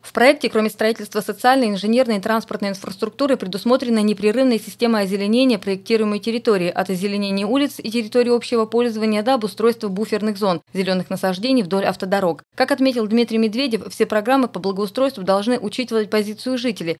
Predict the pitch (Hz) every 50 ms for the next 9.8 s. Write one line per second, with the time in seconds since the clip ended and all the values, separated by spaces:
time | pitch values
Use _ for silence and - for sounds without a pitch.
0 | _ _ - 208 196 208 185 - 214 - - 262 269 262 - 208 185 - 214 240
1 | 240 233 - - 226 226 220 220 - 196 185 185 - 185 - - 190 175 165 151
2 | - - 151 - - _ _ _ - 208 185 190 190 185 - 202 190 202 202 202
3 | - 196 - 214 190 208 208 202 202 196 190 214 202 208 202 190 190 190 208 208
4 | 208 202 - 208 202 202 202 202 208 202 233 277 277 262 214 180 - - 202 196
5 | 190 214 220 - - 220 190 214 226 208 214 233 208 233 214 202 196 196 185 202
6 | 190 - - 196 214 208 202 202 196 208 190 - - 208 214 208 190 - 220 220
7 | 220 277 285 247 233 - - 208 196 190 185 190 190 180 180 - 190 202 190 -
8 | 262 262 262 214 196 202 202 185 196 190 190 196 190 208 202 208 196 - 202 -
9 | - 185 175 190 202 202 - 196 190 220 214 - 226 185 160 -